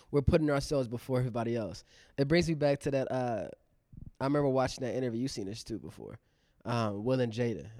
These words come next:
And Will was talking about one of the biggest arguments he had with Jada was,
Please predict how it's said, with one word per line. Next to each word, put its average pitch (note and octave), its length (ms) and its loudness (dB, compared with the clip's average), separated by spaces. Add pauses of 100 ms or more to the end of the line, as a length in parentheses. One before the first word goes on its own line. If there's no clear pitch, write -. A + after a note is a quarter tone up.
(160)
And A2+ 180 -4
Will B2+ 180 2
was B2 120 -4
talking A#2+ 300 -2
about G#2+ 460 -6 (320)
one B2+ 160 -4
of A#2+ 40 -2
the A#2 80 -4
biggest B2+ 440 -2
arguments A#2+ 400 -2
he A#2 100 -4
had A#2 180 -2
with G#2 200 -6
Jada A#2 440 -2
was, G2+ 680 -6